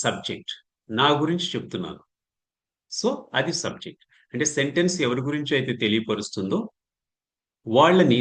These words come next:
సబ్జెక్ట్ అంటాం. So ఇక్కడ I అనేది సబ్జెక్ట్ మామూలే. ఆ తర్వాత ఇక్కడ నేనేం చెప్పాను, was or were, ఏదో ఒకటి ఉపయోగించాలి. అంటే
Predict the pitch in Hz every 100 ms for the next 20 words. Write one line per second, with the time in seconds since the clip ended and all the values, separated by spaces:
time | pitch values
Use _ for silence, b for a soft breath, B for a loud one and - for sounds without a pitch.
0 | 120 139 107 139 131 95 78 - - _
1 | _ - 156 - 139 127 139 139 131 143
2 | 185 - - - - - - - 107 87
3 | 78 - - _ _ _ _ 139 147 156
4 | 190 190 185 175 160 156 175 180 170 156
5 | 147 147 143 117 110 175 220 - - -
6 | 160 208 180 113 123 110 - 156 190 208
7 | 156 185 175 - 123 110 107 90 78 -
8 | - 170